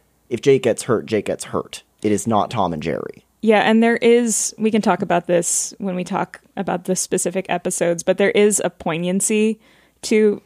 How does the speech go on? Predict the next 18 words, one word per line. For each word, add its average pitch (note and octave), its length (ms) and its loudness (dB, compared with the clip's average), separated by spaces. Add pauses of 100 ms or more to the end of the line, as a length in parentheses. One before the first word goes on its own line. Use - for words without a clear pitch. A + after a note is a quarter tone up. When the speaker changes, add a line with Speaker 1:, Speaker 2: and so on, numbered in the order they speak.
Speaker 2:
Adventure G3+ 420 0
Time G#3 460 0 (220)
that F3 500 2 (240)
surpasses F#3 880 -2
SpongeBob. F#3 840 -2 (300)
It - 180 -2
goes F3 360 0
deeper, F#3 640 0 (420)
and E3+ 360 -2 (100)
the E3 360 0 (100)
emotional G3+ 960 0
weight, G3 400 0 (520)
I G3 120 0
think, G#3 440 -4 (280)
can G3+ 160 -2
get G3 120 0
a F#3+ 60 2
lot F#3+ 320 2